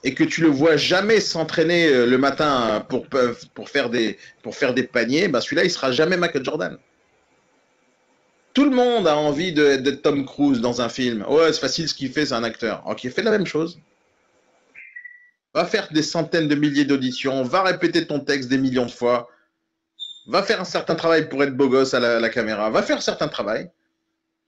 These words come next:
Non, ils veulent tous le résultat. Personne n'est capable de sacrifier pour faire le travail qu'il faut pour avoir le résultat. Tout le monde veut le résultat final.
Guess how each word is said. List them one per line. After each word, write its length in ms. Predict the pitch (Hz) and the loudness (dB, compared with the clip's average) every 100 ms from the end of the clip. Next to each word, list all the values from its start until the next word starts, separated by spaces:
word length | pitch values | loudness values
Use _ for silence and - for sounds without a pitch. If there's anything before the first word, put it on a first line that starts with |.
| _ - | _ -4
Non, 200 | 165 - - - | -4 -4 -8 -4
ils 100 | 135 | 2
veulent 300 | 175 160 - | 2 2 0
tous 300 | 262 233 - | 0 0 2
le 100 | 143 | 0
résultat. 640 | 107 147 127 123 - 78 _ _ _ _ _ _ _ - | 2 0 0 -4 -6 -10 _ _ _ _ _ _ _ -6
Personne 600 | - - 165 156 - - | -6 -4 0 2 0 -2
n'est 160 | 139 135 | -2 -2
capable 400 | 127 135 127 117 | -2 -2 -2 -2
de 60 | |
sacrifier 800 | 117 - 202 190 - 127 139 160 | -6 -4 -6 -6 -8 -6 0 0
pour 260 | 165 123 117 | -2 -14 -6
faire 260 | - 139 | -2 0
le 120 | 117 | -2
travail 440 | - - 196 208 - | -4 -4 0 0 -2
qu'il 160 | 120 | -8
faut 300 | - 104 95 _ _ _ _ | -10 -8 -10 _ _ _ _
pour 160 | 123 | -4
avoir 240 | 117 110 104 | -4 -2 -4
le 60 | |
résultat. 500 | 95 104 90 - 71 _ _ _ _ | -6 -8 -10 -14 -16 _ _ _ _
Tout 140 | - 220 | 0 2
le 80 | 165 | 4
monde 260 | 180 165 | 2 0
veut 320 | 113 156 180 139 | 0 2 2 2
le 120 | 135 | 2
résultat 420 | 135 120 113 123 | 2 0 -2 -4
final. 440 | - 104 95 - | -4 -8 -8 -10